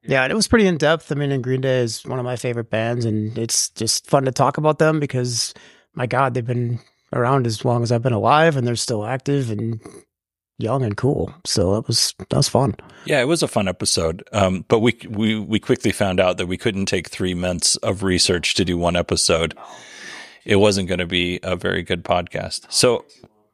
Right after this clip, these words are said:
Speaker 2: one of the things that I can prove on is I gotta release a little bit and let Chris take s-, uh, some of the reins on this.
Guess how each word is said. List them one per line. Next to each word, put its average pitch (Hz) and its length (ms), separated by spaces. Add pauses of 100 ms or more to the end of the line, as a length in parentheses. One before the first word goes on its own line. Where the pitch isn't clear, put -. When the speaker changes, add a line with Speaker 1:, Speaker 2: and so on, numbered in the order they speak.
(340)
Speaker 2:
one 127 160
of 139 100
the 117 40
things 104 520
that 92 160
I 101 100
can 95 180
prove 87 220
on 87 220
is 85 220 (100)
I 98 120
gotta 87 220
release 87 400
a - 40
little 87 220
bit 85 260
and 95 200
let 85 220
Chris - 280
take 90 240
s-, - 160 (160)
uh, 87 360 (240)
some 92 280
of 87 80
the 85 100
reins 87 320
on 87 140
this. 92 260